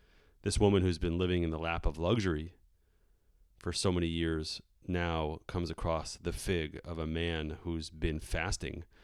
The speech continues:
for forty years in an attempt to counteract the negative forces that are leading to the destruction of the temple. And she gets disgusted and dies. That's an interesting moment.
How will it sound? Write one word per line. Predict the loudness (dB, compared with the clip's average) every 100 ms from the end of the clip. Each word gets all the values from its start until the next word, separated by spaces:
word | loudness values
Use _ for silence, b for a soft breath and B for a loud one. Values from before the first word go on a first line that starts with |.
| b
for | b -4
forty | 0 0 0
years | -2 -4 -6
in | -6 -4
an | -4
attempt | -4 -4 -4 -8 -16 -18 -12
to | -6 -6 -6
counteract | -6 -6 -4 -4 -6 -10 -20 b b b
the | -8 -6 -8 b b
negative | 0 2 0 -4
forces | -6 -6 -10 -10
that | -8
are | -6
leading | -4 -4 -4 -6 _ -8
to | -6
the |
destruction | -4 -6 -6 -6 -8
of | -8
the | -6
temple. | -4 -4 -8 -12 b b b
And | -4
she | -2
gets | -2 -4
disgusted | -4 -4 -4 -6 -8 -10 -14 b b b b
and | -4 -2
dies. | -2 -2 -4 -8 -14 b b b -2
That's | 0 2
an |
interesting | 0 0 0 2 2
moment. | 2 0 -4